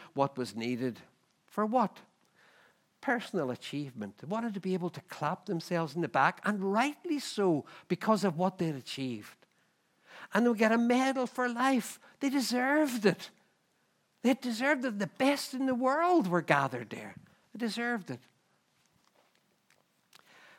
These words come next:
They had sacrificed time with their families, persevered, they had pushed themselves hard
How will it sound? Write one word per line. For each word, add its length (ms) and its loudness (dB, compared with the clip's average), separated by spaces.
They 100 -4
had 100 -6
sacrificed 840 2
time 360 2
with 140 -4
their 120 -6
families, 840 2
persevered, 800 4
they 80 -2
had 200 -6
pushed 380 -2
themselves 480 -4
hard 480 2